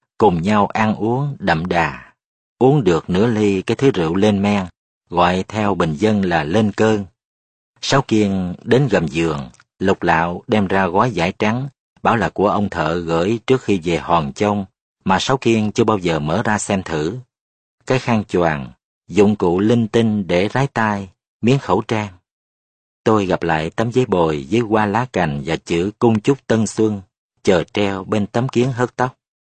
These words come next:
Tết chưa đến mà ông đã đi trước. Thêm tấm bảng nhỏ ghi giờ làm việc,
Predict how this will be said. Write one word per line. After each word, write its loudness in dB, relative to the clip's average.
Tết 0
chưa 2
đến -2
mà -4
ông -4
đã -2
đi 0
trước. -6
Thêm 0
tấm -2
bảng 0
nhỏ -2
ghi 0
giờ 0
làm -2
việc, -6